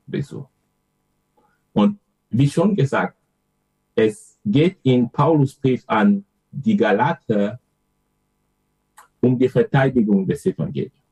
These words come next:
Nachdem er diesen Zwischenfall in Antiochia geschildert hat, zieht Paulus die Schlussfolgerungen für die Galater. Er schreibt weiteres.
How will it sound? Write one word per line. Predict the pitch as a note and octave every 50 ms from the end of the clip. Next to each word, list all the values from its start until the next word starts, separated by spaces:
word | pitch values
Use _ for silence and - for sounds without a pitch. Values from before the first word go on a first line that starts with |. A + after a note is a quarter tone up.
| _ _ _ _ _ _ _ _ _ _ _ _ _ _ _ _ _ _ _ _ _ _ _ _ _ _ _ _ _ _ _ _ _ _ _ _ _ _ _ _ - - _
Nachdem | C3 C3 C3 C3 D#3 F#3 G3+ F3
er | C#3+ C#3
diesen | C3+ D3+ D#3 C#3+ C3+ C3+ B2+ -
Zwischenfall | - - D3+ C#3+ - C3 A#2 - - A2+ A2+ G#2+
in | G2+ G#2+ G#2+ G2+
Antiochia | G2 F#2+ - - C3+ B2+ A#2+ B2 A2 G2+ G2
geschildert | F2+ F#2 F#2 - - - B2+ B2+ A#2 G2 F2+ - - -
hat, | F#2+ F#2 E2+ -
zieht | - - - A2 G2+ G2+ - _ _ _ -
Paulus | - A2+ A2+ A2 G#2 G#2 G2+ -
die | - F#2+ F#2 F#2
Schlussfolgerungen | - - - A2+ A#2+ B2 - - G#2+ G2 F#2+ F#2 F2 D#2 E2 E2 D2+ D#2+ D2+ C#2+ C#2 - _ _ _ _ _ _ _ _ _ _ _ _ _ _ _ -
für | G2+ F2+ D#2+
die | D#2 E2+
Galater. | D#2 D2+ - - - - - _ - - - _ _ _ _ _ _ _ -
Er | F2+ G2+ G2
schreibt | - - B2+ B2 C3+ B2+ - -
weiteres. | G2 - - - - - - - - - _ _